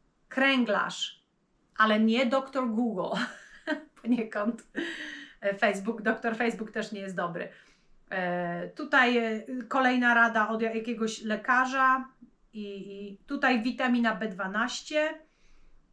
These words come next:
e, tutaj dekompresja i wzmacnianie kręgosłupa.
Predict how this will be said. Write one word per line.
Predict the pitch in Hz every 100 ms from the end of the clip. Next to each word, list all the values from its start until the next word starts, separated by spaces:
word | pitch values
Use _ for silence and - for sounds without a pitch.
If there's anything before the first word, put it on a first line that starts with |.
| -
e, | 208 196 190 190 185 _ _ _ _ _ _
tutaj | - - 262 254 220
dekompresja | 254 277 247 220 - _ _ 254 247 240 233 - 262
i | 233
wzmacnianie | 214 220 233 - 240 233
kręgosłupa. | 233 240 233 233 - 220 196 202 208 311